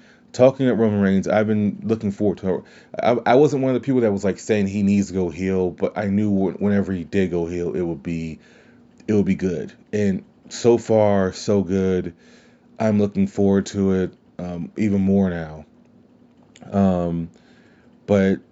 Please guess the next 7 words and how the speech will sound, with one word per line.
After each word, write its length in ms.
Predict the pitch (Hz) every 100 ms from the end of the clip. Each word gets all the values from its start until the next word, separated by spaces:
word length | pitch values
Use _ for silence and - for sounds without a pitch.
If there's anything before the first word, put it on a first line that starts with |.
| _ _ - _ _ _ _ _ _ _ _ - - - - - - -
just 220 | 107 113 -
some 380 | - - 143
of 40 | 143
the 100 | 101
things 640 | - - 110 107 101 85
you 120 | 98
see 640 | 98 - - 95 82 71